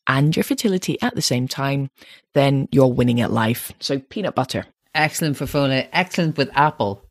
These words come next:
Speaker 1: Yes, I love it with apple. I have it all the time.
Speaker 2: It's my post-workout biscuit. I take two really fine pieces of apple and I sandwich peanut butter between them.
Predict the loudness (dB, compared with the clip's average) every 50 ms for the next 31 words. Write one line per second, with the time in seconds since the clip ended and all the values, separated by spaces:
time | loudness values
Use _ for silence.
0 | 0 2 4 6 6 6 6 4 4 2 0 0 0 -4 0 2 4 6 6 6
1 | 6 4 2 4 2 2 2 2 2 2 2 4 4 4 2 2 2 2 0 2
2 | 0 0 0 0 0 0 -2 -4 _ _ -12 -10 -8 -2 0 0 0 0 2 2
3 | 2 2 2 0 0 0 2 2 0 0 0 0 -2 -4 -2 -4 -4 -2 -2 -2
4 | -2 -4 -8 -6 -2 -2 -2 -2 0 0 0 0 0 0 0 -2 -2 -2 -4 -2
5 | 0 2 4 4 4 2 2 0 -2 -2 -4 -4 -2 -2 -2 0 2 2 2 2
6 | 0 0 0 0 0 -2 -2 -2 0 2 4 4 4 2 2 0 -2 -4 -6 -8
7 | _ -2 0 2 2 2 0 0 0 0 0 -4 -4 -2 0 0 0 0 -2 -4
8 | -4